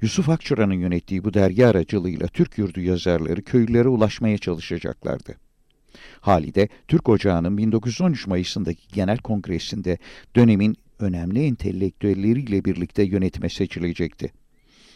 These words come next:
Kadınların ocağa üye yapılabilmesine ilişkin gerekli tüzük değişikliği için ise bin dokuz yüz on sekiz yılını beklemek gerekmişti. Dipnot iki yüz otuz altı.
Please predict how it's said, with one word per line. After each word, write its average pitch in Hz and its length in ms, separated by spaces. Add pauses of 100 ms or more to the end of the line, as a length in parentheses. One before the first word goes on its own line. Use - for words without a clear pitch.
(120)
Kadınların 104 480
ocağa 104 380
üye 104 280
yapılabilmesine 95 800
ilişkin 95 420
gerekli 98 460
tüzük 104 360
değişikliği 117 800
için - 240
ise 170 300 (320)
bin 110 140
dokuz 92 200
yüz - 60
on 139 100
sekiz 92 400
yılını 95 240
beklemek 90 420
gerekmişti. - 640 (560)
Dipnot - 360 (180)
iki - 200
yüz 87 200
otuz - 260
altı. - 320